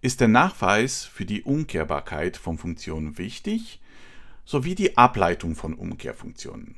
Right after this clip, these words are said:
vor allem die Ableitung der natürlichen Logarithmusfunktion.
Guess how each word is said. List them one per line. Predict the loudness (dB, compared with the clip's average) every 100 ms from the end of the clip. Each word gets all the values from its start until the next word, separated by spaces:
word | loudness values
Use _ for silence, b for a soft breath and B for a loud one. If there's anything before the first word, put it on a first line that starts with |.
| -18
vor | 0 2 8
allem | 8 8 4 2
die | -2 0
Ableitung | 2 4 2 2 0 0
der | -2
natürlichen | -4 -6 -8 -4 -4
Logarithmusfunktion. | -4 -4 -4 -6 -8 -8 -12 -14 -14 -14